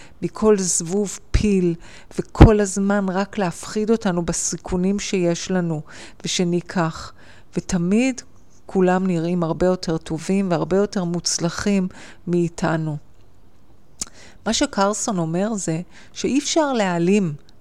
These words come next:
את הגרמלין הזה, את השדון הזה. הרבה מאיתנו מחפשים, מחכים בעצם, שהפחד ייעלם, שנעשה את מה שאנחנו רוצים לעשות כשכבר לא נפחד, כשלא יהיו לנו את הקולות האלה בראש,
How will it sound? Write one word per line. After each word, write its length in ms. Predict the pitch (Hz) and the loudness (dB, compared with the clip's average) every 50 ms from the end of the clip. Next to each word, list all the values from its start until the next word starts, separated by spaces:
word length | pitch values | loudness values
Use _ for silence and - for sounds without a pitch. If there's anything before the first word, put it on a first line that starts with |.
| - | -8
את 100 | 165 - | -4 -4
הגרמלין 640 | 175 175 160 180 160 165 160 160 160 160 160 156 156 | -4 -2 0 0 2 2 0 0 -2 -4 -4 -4 -4
הזה, 240 | 156 147 - 160 | -4 -4 -4 -4
את 120 | 156 - - | -4 -4 -2
השדון 540 | 170 - - - 175 151 170 170 170 165 165 | -2 -2 0 0 0 2 2 2 2 2 0
הזה. 280 | 165 - - 165 156 151 - - - - - - - - - | 0 -2 -2 -4 -4 -4 -8 -14 -20 -20 -20 -18 -18 -10 -6
הרבה 300 | - 180 175 180 233 269 | -4 -2 2 2 2 2
מאיתנו 760 | 269 277 277 262 - - 202 190 185 185 190 202 214 226 220 - - - 190 185 - - - | 2 0 -4 -4 -4 -2 -2 -2 0 0 0 0 0 -2 -4 -8 -10 -8 -8 -8 -8 -8 -8
מחפשים, 760 | 185 185 196 190 - - - - - - 330 381 415 370 254 | -6 -4 -4 -4 -2 -4 -4 -4 -4 -2 -2 0 0 -2 -2
מחכים 580 | 185 - - - 202 - - - 330 339 240 180 | -4 -2 -4 -4 -4 -4 -2 -2 0 0 0 -2
בעצם, 460 | - 180 175 - - - 185 175 170 170 - - - - - - - | -2 -4 -4 -6 -6 -4 -2 -2 -2 -4 -6 -12 -16 -18 -18 -18 -16
שהפחד 680 | - - - 190 175 - - 208 202 - - 196 175 165 | -10 -4 -2 -2 -2 -2 -2 -4 -4 -2 -2 -4 -4 -4
ייעלם, 460 | 165 165 156 156 156 151 156 156 160 156 160 - - - - - - - | -4 -4 -4 -4 -4 -6 -6 -6 -8 -10 -12 -14 -16 -20 -20 -20 -20 -14
שנעשה 680 | - - - 185 175 170 175 - - - - 220 220 226 - - | -8 -6 -4 -2 -2 0 0 0 0 2 2 2 2 0 -2 -4
את 120 | - - | -6 -4
מה 100 | 180 196 | -2 -2
שאנחנו 400 | - - 208 190 180 - - 156 | -2 -2 -2 -4 -4 -4 -6 -4
רוצים 400 | 175 175 165 - - 214 208 202 | -2 -2 -2 -2 -4 -4 -2 -2
לעשות 640 | 190 180 175 165 - - - 240 262 285 285 - - - - - - - | -2 -2 -4 -4 -2 0 2 4 2 2 0 -4 -12 -18 -20 -20 -20 -14
כשכבר 1120 | - - - - 185 175 - - - - - - - - - - - - - - - 175 | -10 -6 -4 -2 -4 -4 -6 -10 -16 -20 -20 -20 -18 -20 -20 -20 -20 -18 -6 -2 0 2
לא 160 | 170 190 202 196 | 4 4 4 4
נפחד, 420 | 202 - - - 165 - - - 175 - - - - - - - - | 2 0 -2 -4 -6 -6 -6 -6 -10 -12 -14 -18 -18 -16 -14 -12 -10
כשלא 400 | - - - 196 185 196 214 226 | -6 -2 0 4 6 8 8 8
יהיו 160 | 226 196 180 | 6 4 2
לנו 220 | 165 165 156 156 156 | 2 2 0 -2 -4
את 100 | 160 - | -6 -8
הקולות 500 | - - - - 165 160 160 151 - 170 | -10 -4 -2 0 2 2 0 -2 -2 -4
האלה 300 | 160 151 170 170 175 175 | -4 -4 -4 -4 -4 -2
בראש, 560 | 180 170 160 165 160 160 160 147 - - - | -2 0 0 0 0 -2 -2 -2 -2 -4 -6